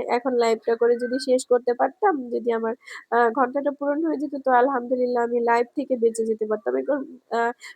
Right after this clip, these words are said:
মোর-, মোরগটাকে একদম সুন্দর করে, মানে, একদম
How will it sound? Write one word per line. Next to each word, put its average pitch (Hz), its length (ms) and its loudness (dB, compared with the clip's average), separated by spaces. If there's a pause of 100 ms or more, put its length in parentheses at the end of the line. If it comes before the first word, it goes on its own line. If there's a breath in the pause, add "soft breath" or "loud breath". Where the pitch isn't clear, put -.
(100)
মোর-, 254 280 2
মোরগটাকে 269 560 2
একদম 277 300 0
সুন্দর 339 640 0
করে, 294 200 4
মানে, 226 220 0 (320)
একদম 254 340 0